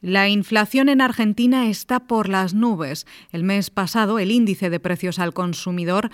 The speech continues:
aumentó un cuatro coma siete por ciento en relación con el de enero. Pero no solo eso. Si se compara este febrero con el de dos mil veintiuno, la inflación fue del cincuenta y dos coma tres por ciento. La locura.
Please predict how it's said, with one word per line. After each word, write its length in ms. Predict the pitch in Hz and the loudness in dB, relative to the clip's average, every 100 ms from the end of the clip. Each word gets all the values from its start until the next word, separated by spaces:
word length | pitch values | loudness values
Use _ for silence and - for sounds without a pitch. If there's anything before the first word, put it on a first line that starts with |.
| - - | -12 -8
aumentó 720 | 165 160 156 147 165 185 - | -4 -2 -2 -2 -2 -2 -4
un 120 | 180 | -8
cuatro 280 | 160 175 190 | -6 -4 -4
coma 220 | 180 160 | -4 -6
siete 260 | 139 190 185 | -4 -6 -6
por 240 | - 156 | -8 -10
ciento 340 | 135 220 226 165 | -6 -2 -2 -2
en 100 | 151 | -6
relación 580 | 160 160 143 180 175 185 - - - | -6 -8 -6 -4 -4 -6 -16 -20 -6
con 180 | 180 170 | -4 -2
el 160 | 160 | -2
de 220 | 156 156 | -4 -4
enero. 400 | 160 175 160 - _ | -2 -2 -4 -10 _
Pero 180 | 196 220 | -4 0
no 160 | 277 | 0
solo 240 | 285 208 156 | 0 -2 -2
eso. 340 | 147 165 135 - - - | -4 -8 -12 -16 -20 -4
Si 160 | 254 | -2
se 140 | 247 302 | -2 0
compara 440 | 208 170 185 254 | 0 0 0 0
este 220 | 190 - | -4 -4
febrero 460 | 185 180 180 196 220 - | -4 -2 0 0 -2 -4
con 220 | 196 185 | -4 -2
el 180 | 180 175 | -2 -2
de 100 | 180 | -2
dos 300 | 190 180 208 | -4 -2 0
mil 220 | 247 233 | 0 0
veintiuno, 760 | 196 180 170 175 170 185 220 247 - - | -2 -2 -2 -4 -4 0 -2 -4 -18 -8
la 180 | 180 185 | -2 0
inflación 540 | 180 180 180 233 233 | 0 -2 -2 -2 -2
fue 420 | - 196 208 247 - | 0 0 0 -2 -4
del 320 | 196 214 208 | -2 0 0
cincuenta 460 | - 214 190 196 196 | -2 -2 -2 -2 -2
y 80 | |
dos 180 | 196 233 | -2 -2
coma 220 | - 233 | -2 -2
tres 200 | - 226 | -2 -4
por 220 | - 180 156 | -4 -6 -4
ciento. 500 | 262 233 151 165 151 | -2 -2 -2 -8 -10
La 340 | 165 196 196 | -4 0 0
locura. 560 | 196 185 - 262 160 - | 0 -2 -4 -6 -6 -10